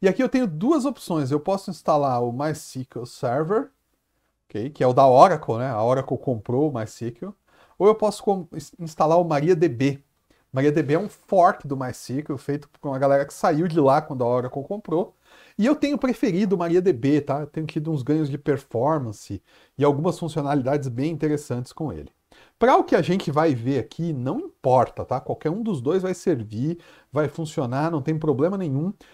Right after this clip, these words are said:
E, inclusive, boa parte do que a gente vai ver aqui vai funcionar igualzinho em qualquer outro gerenciador de banco de dados ou com pequenas modificações, tá? Então, "Ah, mas lá no, no meu trabalho o pessoal trabalha com Postgre."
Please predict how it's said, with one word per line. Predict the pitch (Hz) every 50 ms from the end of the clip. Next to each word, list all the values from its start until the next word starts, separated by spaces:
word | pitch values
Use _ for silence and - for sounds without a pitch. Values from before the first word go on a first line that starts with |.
| _ _ -
E, | 233
inclusive, | 349 392 339 339 269 220 165 131 127 185 240 294 240 139 131 107 - _ _ _ _
boa | - 185 294 359
parte | - - 233 220 226 220 -
do | 190
que | 190 -
a | 190
gente | 185 196 190
vai | - 175 160
ver | 156 139 165
aqui | 156 151 - 190
vai | 180 220
funcionar | 220 - 226 208 - 214 196 196 208
igualzinho | 208 160 156 220 247 269 294 277 190 143 131 151 208 240 247 220 190
em | 185 185
qualquer | - 185 175 175 - 220
outro | 214 196 202 202 208 190
gerenciador | - 170 165 151 - 170 156 151 147
de | 147
banco | 143 139 135 135
de | - 127
dados | 110 127 143 175 220 - - - - _ _ _ _ _ _ _
ou | - 247 269 320 359 339
com | - - 339 359
pequenas | 302 - - 320 302 311 - - 254 262 269 269 233 202
modificações, | 226 240 220 - - 240 - 254 - - - 165 151 147 143 113 101
tá? | - 113 127
Então, | 123 - 185 190 - _ _ - - _ _
"Ah, | - 208 214 226 208
mas | 185 165 156 151
lá | 175 185 196 208
no, | 196 175 160
no | 160 160
meu | 151 175 165
trabalho | 180 160 139 135 156 165 180 170
o |
pessoal | - 165 151 - 165 156 165
trabalha | 165 170 143 139 147 160 180
com | 185 - 196 180
Postgre." | 156 160 - - 151 160 156 156 - - 120 113 101 90 87